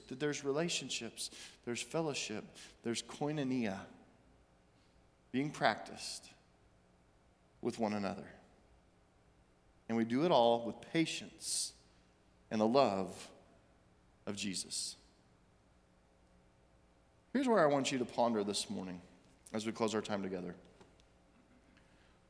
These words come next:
Where are you headed spiritually? Where are you headed? Maybe a,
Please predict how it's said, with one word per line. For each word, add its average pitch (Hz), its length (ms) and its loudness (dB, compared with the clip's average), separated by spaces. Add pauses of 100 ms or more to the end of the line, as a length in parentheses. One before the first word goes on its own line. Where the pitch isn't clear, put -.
(600)
Where 220 680 6 (480)
are 127 100 2
you 131 220 0
headed 90 380 -4 (1120)
spiritually? - 520 -2 (3250)
Where 135 160 6
are - 20 6
you 160 140 4
headed? 110 260 0 (1400)
Maybe 220 440 6
a, 190 120 8